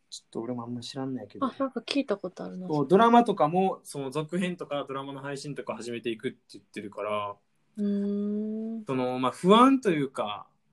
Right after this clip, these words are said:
Speaker 2: あ、ゴッドファーザーとかも。
Speaker 1: あ、そうなんや。うん。
Speaker 2: うん。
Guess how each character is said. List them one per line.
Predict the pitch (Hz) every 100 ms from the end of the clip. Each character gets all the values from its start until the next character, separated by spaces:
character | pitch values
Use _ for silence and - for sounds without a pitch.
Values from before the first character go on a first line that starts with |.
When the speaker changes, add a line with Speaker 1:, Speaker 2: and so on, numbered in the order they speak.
| _ _ _
Speaker 2:
あ、 | 214 180 -
ゴ | 240
ッ | -
ド | - 320
フ |
ァ | 311 294
ー |
ザ | 202 180
ー |
と | 180
か | 175 208
も。 | 208 208 _ _ _ _ _ _ -
Speaker 1:
あ、 | 151
そ | - 160
う |
な | 117
ん |
や。 | 101 _ _ _ _ _ _ _ -
う | 117
ん。 |
Speaker 2:
う | 110 - 202 185
ん。 | 180